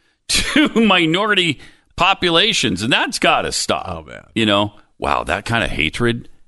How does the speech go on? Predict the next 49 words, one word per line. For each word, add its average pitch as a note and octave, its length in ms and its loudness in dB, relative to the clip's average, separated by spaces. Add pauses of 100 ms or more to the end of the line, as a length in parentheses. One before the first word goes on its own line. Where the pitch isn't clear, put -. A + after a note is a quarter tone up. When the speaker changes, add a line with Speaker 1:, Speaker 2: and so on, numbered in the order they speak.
(600)
Speaker 1:
uh, B1 200 0
is C#2 180 -2
really C3+ 240 2
poisonous. C#2 600 -2 (600)
Really. G2+ 380 2
Uh, A2+ 80 0
where F#3 160 -2
do G#3+ 80 0
you F#3+ 60 2
even F2+ 160 -2
start C2 340 -2
with - 120 -6
that? - 180 -6
The D#2 80 0
Jews G#2 420 -2
were D3+ 80 0
in D3 80 0
the C3 80 -2
South - 500 -4 (720)
teaching C#3+ 380 -2 (140)
whites C#3 600 -2
how D3 260 -2
to C#3+ 100 2
hold C3 220 2
on D3+ 160 2
to D3 80 2
their D#2+ 160 0
slaves? D#3 800 0
Speaker 2:
Yeah, F#2+ 80 0
'cause F#2 180 0
they F#2+ 80 4
were F2+ 120 0
too F#2 140 0
dumb, D#2+ 300 0 (140)
right? D#2+ 180 -2
The - 80 -6
Protestants F#2 320 0
Speaker 1:
Yeah, D#3 100 4
well, C#3 140 0
the B2+ 120 0
Speaker 2:
were A2+ 80 2
too G#2 40 -2
Speaker 1:
whites B2 360 2
Speaker 2:
dumb. E2+ 100 0
Speaker 1:
were E2 160 -2
obviously F#2+ 480 0
Speaker 2:
Yeah. D#2+ 80 0
Speaker 1:
too C#2+ 160 -6
stupid. A1+ 500 -6